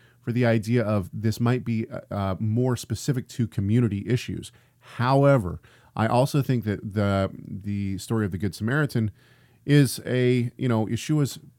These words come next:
telling us, love the people who even socially you should, you're supposed to hate. Love the people who, you know, seem to hate you, and not necessarily the person that you just don't like at, at your, at your church or your synagogue or whatever it may be.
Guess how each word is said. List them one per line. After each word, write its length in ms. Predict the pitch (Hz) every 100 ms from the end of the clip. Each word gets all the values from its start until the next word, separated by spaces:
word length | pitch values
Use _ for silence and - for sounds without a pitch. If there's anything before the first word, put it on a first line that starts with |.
| -
telling 380 | - 143 190 117
us, 320 | 90 107 - _ _ _ _ _ _ _
love 320 | - 127 202
the 100 | 349
people 340 | - 254 226 196
who 460 | 185 170 165 160 - - _ 151
even 240 | 165 139
socially 640 | - - 147 165 185 180
you 140 | 185 185
should, 240 | - -
you're 300 | 139 127 151
supposed 380 | 151 156 160 160
to 100 | 147
hate. 280 | 147 156 - 151 _ _ _ _ _ _ -
Love 220 | 147 165
the 60 |
people 400 | 156 180 160 160
who, 480 | 143 151 143 139 131 -
you 180 | 123
know, 340 | 123 117 123 - -
seem 340 | - 151 156
to 80 | 139
hate 260 | 113 143
you, 360 | 135 127 139 156 _ _ _ _ _ _ _ _ _
and 140 | 123 139
not 180 | 165 165
necessarily 540 | 175 170 175 160 151
the 80 | 127
person 400 | - 143 - 139
that 180 | 120 113
you 120 | 120
just 220 | 120 113
don't 200 | 131 117
like 260 | 117 117 113
at, 160 | 107
at 220 | 110 107 -
your, 300 | 107 107 104
at 100 | 104
your 140 | 95 95
church 380 | - 120 107 107
or 60 |
your 100 | 98
synagogue 480 | - 165 98 95 95
or 40 |
whatever 320 | 95 120 107 104
it 60 |
may 120 | 98
be. 380 | 90 175 117 104